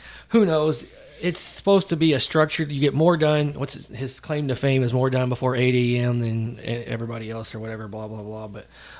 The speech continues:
um, it seems, reading it, being,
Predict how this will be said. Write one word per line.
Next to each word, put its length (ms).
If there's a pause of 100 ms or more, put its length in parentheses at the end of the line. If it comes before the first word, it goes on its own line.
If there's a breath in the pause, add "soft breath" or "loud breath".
um, 260 (260 loud breath)
it 120
seems, 640 (540)
reading 400
it, 220
being, 440